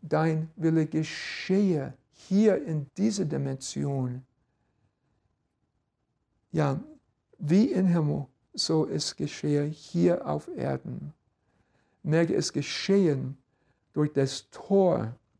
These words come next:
der Himmel, das stattfindet an den Ort des Altars, wo das Opfer, ein für allemal geschehene Opfer Jesu Christi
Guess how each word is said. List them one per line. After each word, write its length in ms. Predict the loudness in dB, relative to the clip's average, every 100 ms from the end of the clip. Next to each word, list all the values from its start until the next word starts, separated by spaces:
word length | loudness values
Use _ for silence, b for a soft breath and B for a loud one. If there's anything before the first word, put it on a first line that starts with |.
| _ _ _ _ _ _ -18 -18 _ _ 0
der 120 | 2
Himmel, 500 | 4 4 2 0 -6 -18 _ _ _ _ _ _ _ _ _ _ _ _ _ _ _ _ _
das 440 | -2 0 2 2 0
stattfindet 760 | 4 4 4 -2 -4 -2 -2 -2
an 160 | -2
den 180 | 0 0
Ort 640 | 0 2 2 0 -6 -18 _ _ _ _ _ _ _ _ -4
des 180 | -4 0
Altars, 920 | 0 0 0 0 2 0 -4 -8 -14 _ _ -10
wo 220 | 0 2
das 340 | 2 -2 -4
Opfer, 640 | -4 -4 -4 -4 -2 -4 -8 0
ein 380 | 2 4 2
für 160 | 0 -2
allemal 380 | 0 0 -2 -2
geschehene 400 | -4 -2 -2 -2
Opfer 440 | -4 -6 -6 -6 -2
Jesu 380 | 0 0 0 -6
Christi 580 | -4 -4 -4 -6 -8 -8